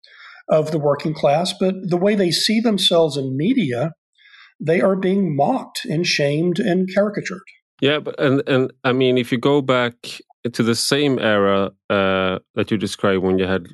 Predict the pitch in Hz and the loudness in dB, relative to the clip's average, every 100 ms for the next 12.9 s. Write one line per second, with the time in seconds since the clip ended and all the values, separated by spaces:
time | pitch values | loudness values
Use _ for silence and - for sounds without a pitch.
0 | - 104 92 92 92 95 92 87 - - | -4 0 0 0 0 2 2 0 -4 -14
1 | - _ _ _ 202 - - - 147 135 | -14 _ _ _ -20 -18 -12 -4 -2 0
2 | - 117 101 92 - - 135 101 101 110 | 0 0 0 -4 -14 -8 -4 0 2 0
3 | 104 101 101 95 - 87 - 104 98 95 | 0 -4 -2 -2 -4 -8 -2 0 0 -2
4 | - 113 98 95 87 95 90 92 - - | -2 -2 0 0 -2 -2 -2 -4 -6 -14
5 | - 123 113 101 - 117 101 107 101 98 | -4 -2 -2 -4 -2 -2 -2 -2 0 2
6 | 95 92 117 104 - 143 135 - - - | 2 0 -2 -4 0 -2 -2 -6 -12 -2
7 | 110 117 101 98 _ 113 107 101 98 107 | 0 0 -2 -8 _ -2 0 2 0 0
8 | 104 101 98 95 95 92 117 95 98 85 | 0 0 -2 -2 -4 -4 -4 0 -2 -4
9 | - - - - _ 98 92 87 85 92 | -10 -12 -12 -14 _ -4 -2 -2 -4 -8
10 | _ - - - - 98 85 104 98 92 | _ -8 -6 -6 -6 -8 -4 -6 -6 -14
11 | - - 101 - 95 - - - _ _ | -14 -4 -4 -4 -8 -8 -8 -14 _ _
12 | - 107 98 - 101 110 113 101 | -8 -6 -6 -10 -8 -2 0 0